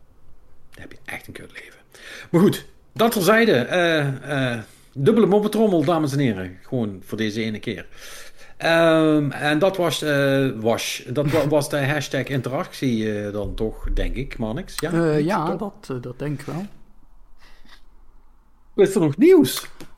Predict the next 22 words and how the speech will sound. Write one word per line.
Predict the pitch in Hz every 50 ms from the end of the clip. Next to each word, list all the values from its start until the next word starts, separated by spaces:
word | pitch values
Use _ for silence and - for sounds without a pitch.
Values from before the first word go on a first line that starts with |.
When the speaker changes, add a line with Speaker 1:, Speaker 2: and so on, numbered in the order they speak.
| - - - - - -
Speaker 1:
Of | - -
ja, | 117 117 117 117 104
er | 104 120
is | 127 123
wel | 117 104 104
nieuws, | 120 139 143 131
maar | 110 104
niet, | 107 117 123 151 135 131 143
niet | 151 151 190 214
veel, | 214 247 220 143 92
hè? | - - - 180 190 185 185 180 180 175 170
Speaker 2:
Eh, | 175 175
nee, | 175 196 214 208 202 196 190 180 160
dat, | 156 165 165 165 - - -
eh, | 175 165 160
dat, | 156 170 160
we | 175 180
hebben | 180 185 180 175 160 -
een | 165 170 165 -
aantal | - 175 175 170 170 165 - 165 151 147 139 143 131 131
dingetjes. | - 151 151 175 180 175 - - - 220 220 208 - - - - -
Ehm, | 170 165 165 165 165 160 165 165 165 165